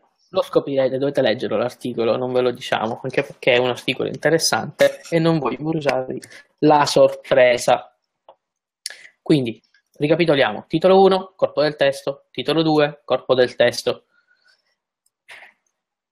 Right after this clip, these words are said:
Aggiungiamo del corpo del testo di que-, di, ancora a continuare. Ah, ecco, è una, una, un'informazione che vi serve sapere. Allora,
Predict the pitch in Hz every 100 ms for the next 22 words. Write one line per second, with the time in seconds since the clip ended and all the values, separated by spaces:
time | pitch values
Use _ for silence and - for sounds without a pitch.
0 | _ _ _ _ _ - 165 165 156 156
1 | 143 127 160 156 151 139 - 127 120 -
2 | 131 - - - - _ 143 131 - 117
3 | 120 - - 131 127 131 123 117 - 123
4 | - 123 120 127 113 120 135 185 214 _
5 | _ _ _ _ - 165 135 135 - 147
6 | 170 165 143 160 170 165 - 220 - 151
7 | 156 - 143 127 110 135 120 113 113 -
8 | 110 120 110 120 110 - _ - - -
9 | - - - 156 - 143